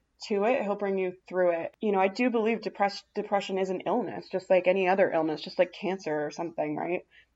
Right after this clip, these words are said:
It's a real illness. It's a real struggle. It's real, but it is treatable. People overcome it every single day. I believe everyone that has depression and anxiety has the capability to heal.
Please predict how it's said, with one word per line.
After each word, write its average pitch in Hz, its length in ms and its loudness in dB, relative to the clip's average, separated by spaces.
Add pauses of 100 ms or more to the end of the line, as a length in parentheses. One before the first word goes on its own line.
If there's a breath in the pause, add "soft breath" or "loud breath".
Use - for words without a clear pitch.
It's 185 140 -6
a 196 80 2
real 180 320 6
illness. 185 340 2
It's 180 120 -2
a 180 80 4
real 170 260 4
struggle. 175 480 6
It's - 240 0 (160)
real, 160 500 0
but 208 120 2
it 196 100 0
is 202 240 -2
treatable. 208 580 2
People 220 320 2
overcome 185 460 2
it 180 160 2
every 180 220 2
single 180 320 2
day. 170 420 4 (100)
I 202 120 6
believe 208 240 -2
everyone 208 480 2
that 170 340 0
has 180 340 0
depression 185 380 0
and 190 100 -2
anxiety 185 520 4
has 190 520 2 (120)
the 196 60 -4
capability 180 840 0
to 180 80 -14
heal. 175 520 -6